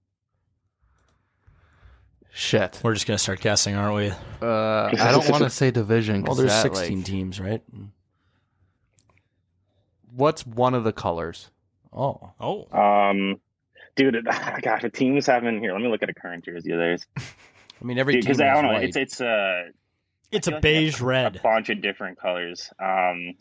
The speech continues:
Speaker 3: let's just say, I think their last game they wore kinda like navy's the base color, I guess.
Speaker 1: 'Kay.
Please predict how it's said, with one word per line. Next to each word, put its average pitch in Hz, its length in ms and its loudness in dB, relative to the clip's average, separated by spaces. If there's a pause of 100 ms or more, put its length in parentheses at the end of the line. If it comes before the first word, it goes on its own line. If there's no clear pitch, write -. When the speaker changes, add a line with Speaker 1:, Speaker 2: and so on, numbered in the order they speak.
Speaker 3:
let's 120 120 0
just 160 220 -2
say, 123 380 4 (300)
I 107 80 -6
think 123 160 -4
their 135 120 2
last 101 340 4
game 95 340 0
they 90 100 -6
wore 87 560 -6 (1200)
kinda 107 220 2
like 101 160 0
navy's 110 560 2
the 110 100 0
base 92 300 2
color, 80 340 -4
I 78 80 -6
guess. 78 380 -6 (100)
Speaker 1:
'Kay. - 160 0